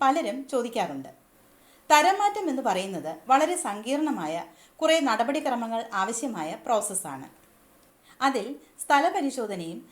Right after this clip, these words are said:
സർവേ ചെയ്യലും സബ്ഡിവിഷൻ തിരിക്കലുമാണ് വളരെ സങ്കീർണമായത്. നാലര ലക്ഷത്തോളം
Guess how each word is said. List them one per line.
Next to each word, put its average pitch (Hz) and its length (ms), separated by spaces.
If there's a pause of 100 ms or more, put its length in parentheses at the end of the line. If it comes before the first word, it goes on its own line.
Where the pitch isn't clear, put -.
(220)
സർവേ 285 340 (100)
ചെയ്യലും 208 300 (300)
സബ്ഡിവിഷൻ 339 560
തിരിക്കലുമാണ് 196 580 (220)
വളരെ 277 260 (120)
സങ്കീർണമായത്. 185 760 (760)
നാലര 370 300 (100)
ലക്ഷത്തോളം 294 520